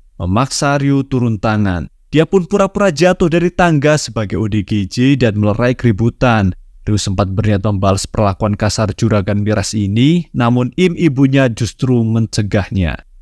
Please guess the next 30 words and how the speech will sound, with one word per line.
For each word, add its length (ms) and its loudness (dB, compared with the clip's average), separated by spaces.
Kemudian 460 4
malamnya, 840 0
mendengar 380 0
ibunya 580 0
dianiaya 880 0
juragan 480 0
miras, 540 0
Jo 160 0
yang 140 2
sedang 260 -2
merantau 400 -2
di 160 -4
kota 400 0
pun 320 0
pulang. 480 0
Dia 160 0
pulang 480 -2
untuk 240 -4
balas 560 -2
dendam 480 2
pada 240 -2
juragan 560 -2
miras 400 0
yang 240 -2
berani 400 0
mengusik 720 -2
keluarganya. 960 -2
Lanjut 300 -4
pada 320 0
Ryu, 480 2